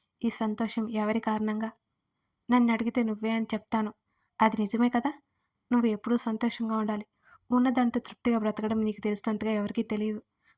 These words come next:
మరి ఇంత అందమైన జీవితంతో ఎందుకు నువ్వు అసంతృప్తి? నువ్వు పడ్డవన్నీ చాలు, అర్థమవుతుందా? ఈ విషయం మీద రిషిని కూడా సాధిస్తున్నావా?" అని చెప్పి అవని ముఖంలోకి చూసి నవ్వింది నీరజ.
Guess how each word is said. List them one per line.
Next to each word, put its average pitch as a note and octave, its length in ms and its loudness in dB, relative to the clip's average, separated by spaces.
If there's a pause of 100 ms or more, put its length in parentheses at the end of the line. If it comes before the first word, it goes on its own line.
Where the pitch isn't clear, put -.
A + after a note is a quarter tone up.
(140)
మరి B3 260 0
ఇంత A#3 180 0
అందమైన A#3 560 0
జీవితంతో A3+ 640 -2 (720)
ఎందుకు B3+ 260 6
నువ్వు B3 240 2 (100)
అసంతృప్తి? A#3 680 -2 (480)
నువ్వు A#3 160 2
పడ్డవన్నీ A3+ 540 2 (100)
చాలు, G#3+ 220 -4 (140)
అర్థమవుతుందా? G#3+ 680 0 (440)
ఈ C4 120 2
విషయం C4 300 2
మీద A#3+ 200 0
రిషిని A#3 300 0
కూడా A#3 220 -2
సాధిస్తున్నావా?" A3 800 -2 (560)
అని A#3 140 6 (120)
చెప్పి A#3 360 -2
అవని A3 240 4
ముఖంలోకి A3+ 480 0 (100)
చూసి A3+ 340 -4 (380)
నవ్వింది A3+ 640 2
నీరజ. A3 340 -2